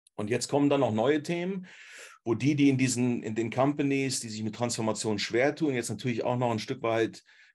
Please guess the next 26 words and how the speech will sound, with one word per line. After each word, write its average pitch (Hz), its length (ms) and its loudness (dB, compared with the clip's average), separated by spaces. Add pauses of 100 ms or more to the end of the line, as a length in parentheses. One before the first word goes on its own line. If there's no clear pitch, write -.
ja, 98 160 0
Gefahr 113 420 2
laufen, 117 340 2
die 98 120 -4
Augen, 117 420 -2
äh, 98 240 -6
vom 101 220 -6
Ball 104 220 2
zu 147 160 -4
nehmen. 143 480 0 (440)
Dann 95 160 -4
gab 107 280 4
es, - 480 -2
äh, 101 540 0 (200)
ja, 101 240 -4
mit 95 220 -4
der - 100 0
Umbenennung 113 560 0
von 95 200 -6
Facebook 107 440 -4
in 101 100 -4
Meta 123 360 0
gab 101 160 0
es - 100 -4
einen 104 100 -8
Riesenhype 117 800 -2